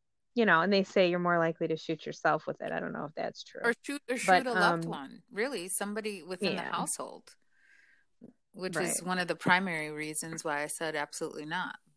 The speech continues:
Speaker 2: But, you know, I keep thinking about it. And now that my roommate said yes, you know, I told them, you know, "Just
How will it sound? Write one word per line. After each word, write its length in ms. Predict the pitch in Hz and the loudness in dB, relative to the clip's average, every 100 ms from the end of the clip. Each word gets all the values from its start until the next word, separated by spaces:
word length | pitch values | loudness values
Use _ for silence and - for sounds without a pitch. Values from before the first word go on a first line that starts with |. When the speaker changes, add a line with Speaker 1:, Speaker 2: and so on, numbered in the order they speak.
| _ - | _ 6
Speaker 2:
But, 400 | 202 151 127 - _ _ _ _ _ _ | 8 8 4 -8 _ _ _ _ _ _
you 100 | 185 | -12
know, 120 | 160 | -8
I 100 | 139 | -10
keep 360 | - - 185 - | -10 -12 -12 -14
thinking 440 | - 196 190 175 | -4 -4 -2 -6
about 300 | 147 135 131 | -4 -2 0
it. 160 | 143 147 | -2 -2
And 120 | 143 | -4
now 140 | 156 160 | -2 -2
that 120 | - | -2
my 120 | 156 | -4
roommate 420 | 151 160 156 135 | -4 -4 -6 -6
said 260 | - 135 - | -4 -4 -2
yes, 640 | 170 196 135 73 - - - _ _ _ _ _ _ | 2 4 2 2 2 2 -2 _ _ _ _ _ _
you 120 | 180 | -8
know, 340 | 160 147 139 - | -6 -4 -6 -6
I 200 | - 147 | -4 -4
told 320 | 156 190 180 | 2 4 4
them, 240 | 175 147 143 | 2 0 -2
you 140 | 240 285 | 2 6
know, 180 | 190 170 | 6 4
"Just 420 | 196 - - | 0 0 0